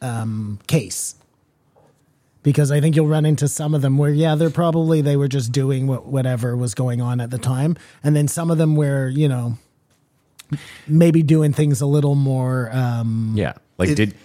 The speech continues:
Speaker 2: I had slaves, but I fed them and clothed them and kept them somewhat comfortable versus
Speaker 1: Yeah, and
Speaker 2: I
Speaker 1: I
Speaker 2: beat the shit out of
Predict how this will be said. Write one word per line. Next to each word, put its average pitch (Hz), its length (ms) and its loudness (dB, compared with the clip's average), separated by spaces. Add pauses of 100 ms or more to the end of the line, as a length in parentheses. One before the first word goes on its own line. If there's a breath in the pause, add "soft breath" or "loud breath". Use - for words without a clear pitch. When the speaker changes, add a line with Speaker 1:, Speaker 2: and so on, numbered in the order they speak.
(140)
Speaker 2:
I 104 120 -2
had 101 280 -2
slaves, 95 400 0
but 85 160 0
I 80 80 0
fed 92 320 -2
them 67 220 -8 (240)
and 87 180 -2
clothed 87 380 0
them 76 140 -4
and 73 140 -4
kept 87 200 -2
them 82 120 -4
somewhat 80 500 -2 (180)
comfortable 76 540 -4
versus - 200 2
Speaker 1:
Yeah, 180 320 2
and 180 240 0
Speaker 2:
I 139 120 4
Speaker 1:
I - 40 2
Speaker 2:
beat 110 320 -2
the 92 160 2
shit - 420 -2
out 95 200 0
of 85 100 -2